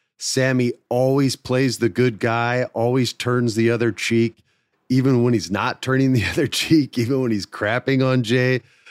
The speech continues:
Um, he created his own new word. He said, "You gotta be cool,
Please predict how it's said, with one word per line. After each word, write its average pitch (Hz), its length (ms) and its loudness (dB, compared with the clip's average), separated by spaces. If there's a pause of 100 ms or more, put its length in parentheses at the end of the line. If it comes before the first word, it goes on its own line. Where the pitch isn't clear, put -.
(240)
Um, 107 380 0
he 131 120 2
created 135 420 0
his 107 160 0
own 139 220 2
new 139 160 4
word. 127 400 2
He 135 60 0
said, 113 240 -2
"You 135 80 -6
gotta 180 240 -4
be 170 240 -4
cool, 185 680 0